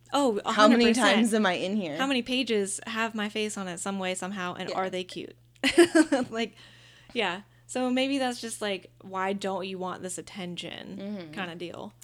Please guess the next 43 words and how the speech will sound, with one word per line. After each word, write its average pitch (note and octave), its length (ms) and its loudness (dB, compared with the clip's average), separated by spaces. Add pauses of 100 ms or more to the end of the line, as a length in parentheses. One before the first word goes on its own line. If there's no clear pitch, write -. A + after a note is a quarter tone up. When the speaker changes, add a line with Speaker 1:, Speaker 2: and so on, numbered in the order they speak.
Speaker 2:
Yeah. D#3+ 360 -12 (180)
Speaker 1:
Yeah. F#3+ 200 -6
Speaker 2:
I F3+ 40 -4
don't E3 120 -8
know. D#3 220 -18 (880)
Um, D#3+ 600 -8 (160)
Speaker 1:
But G#3 120 -8
Brandon A#3 360 -2
does B3+ 380 -2
go A3+ 260 -2
to G#3+ 140 -6
the G3 100 -2
house. - 840 -8
Speaker 2:
And G#3 160 0
then F#3 160 -2
they F#3 120 -4
have F#3+ 180 -6
that F3+ 180 -2
weird, F#3 380 0
ominous F3+ 720 -4 (160)
scene F3+ 640 -4
where F3+ 140 -2
he's G3 280 -2
just, F3 160 -2
Speaker 1:
Yeah. F#3 100 -2
Speaker 2:
like, G#3+ 120 -12
alone F#3 520 0
in F#3 120 -4
a F3+ 80 -2
dark F3+ 320 -2
study F3 460 -4
looking F3 340 -8
at F3+ 80 -6
a F3 60 -2
wall D#3+ 320 0
of E3+ 160 -8
guns. D3 840 -6
Speaker 1:
And D4+ 100 0
it's, D#4 180 -2
like, B3+ 260 -2
some A3+ 320 -4
weird A#3 260 -4
Victorian, G#3+ 960 -8